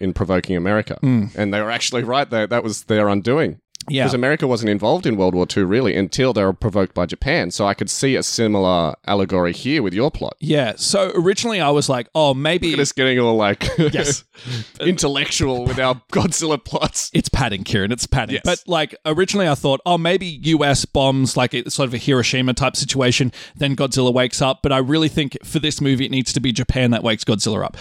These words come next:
Speaker 2: So
Speaker 1: Mm, mm.
Speaker 2: I have, on the way over to the studio today, completely changed my mind on the opening of this movie. I
Speaker 1: Okay.
Speaker 2: originally had a slower opening, but I think how it's gonna start is we're gonna have a, a sort of island just off the coast of Japan,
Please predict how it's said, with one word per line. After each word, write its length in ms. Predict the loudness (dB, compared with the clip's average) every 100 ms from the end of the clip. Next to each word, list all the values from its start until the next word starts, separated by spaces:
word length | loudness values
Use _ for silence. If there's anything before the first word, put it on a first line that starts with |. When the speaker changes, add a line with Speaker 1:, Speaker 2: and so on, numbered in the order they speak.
| -14 -16 -14
Speaker 2:
So 400 | -6 -2 0 0
Speaker 1:
Mm, 280 | -2 -10 -10
mm. 240 | -10 -10 -2
Speaker 2:
I 180 | 0 0
have, 540 | 2 2 2 0 -2 -14 _ -2
on 140 | 0 2
the 100 | 2
way 360 | 2 2 2
over 400 | 2 0 2 -2
to 180 | 0 0
the 80 | 0
studio 480 | 0 0 2 2 2
today, 340 | 2 0 -2
completely 520 | -2 0 2 2 2
changed 340 | 0 0 0 0
my 100 | 0
mind 260 | 2 2 2
on 80 |
the 100 | 0 0
opening 340 | 0 2 0 0
of 180 | -2 0
this 180 | 2
movie. 360 | 4 4 2 0
I 100 | 0
Speaker 1:
Okay. 100 | 0
Speaker 2:
originally 260 | 2 2 2
had 180 | 2 0
a 20 |
slower 400 | 0 2 4 4
opening, 360 | 2 0 -2 0
but 120 | 0
I 80 | 0
think 320 | 0 -2 0
how 160 | 0 0
it's 100 | -2
gonna 200 | -2 0
start 420 | 0 0 0 -2 -8 -10 -6
is 140 | -2
we're 80 | 0
gonna 220 | 0 0
have 340 | 2 2 2 0
a, 320 | 0 0 0 -2
a 100 | -2
sort 160 | 0 -2
of 180 | -4 -6
island 500 | -2 0 2 0 0
just 200 | 0 0
off 140 | 0 -2
the 80 |
coast 260 | 0 0 0
of 80 | -2
Japan, 460 | 0 0 2 0